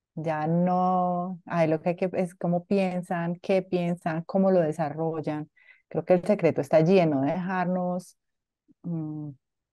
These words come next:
quisiera usar la palabra atormentar, porque es que toda esta tecnología, y uno dice, "No, espérate, ¿para dónde vamos a ir a parar los profes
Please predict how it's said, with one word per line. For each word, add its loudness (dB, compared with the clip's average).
quisiera -2
usar 2
la 0
palabra 0
atormentar, -2
porque -12
es -14
que -6
toda -2
esta -2
tecnología, -4
y -2
uno 0
dice, -2
"No, 2
espérate, 0
¿para 2
dónde -2
vamos 0
a 2
ir 2
a 2
parar 2
los 2
profes 2